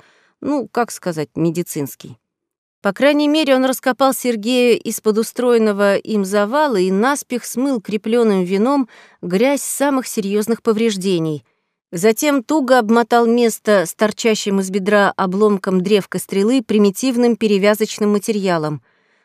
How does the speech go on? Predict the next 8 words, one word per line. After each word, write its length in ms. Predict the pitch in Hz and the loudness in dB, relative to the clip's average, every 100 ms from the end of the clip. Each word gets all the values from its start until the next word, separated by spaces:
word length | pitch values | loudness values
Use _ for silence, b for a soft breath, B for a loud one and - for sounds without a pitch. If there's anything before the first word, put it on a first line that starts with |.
| _ | _
Простые 440 | 220 233 - 311 | 0 0 0 0
люди 260 | 302 320 214 | 2 0 0
для 240 | 175 226 | 2 2
этой 180 | - 269 | 2 -2
цели 320 | - 330 285 | -4 -2 0
использовали 600 | 254 - 285 262 254 240 | -2 -4 -4 -2 -2 -4
сушеный 520 | 233 247 - 254 247 254 | -4 -4 -2 0 2 2
мох, 380 | 285 220 - | 2 0 -2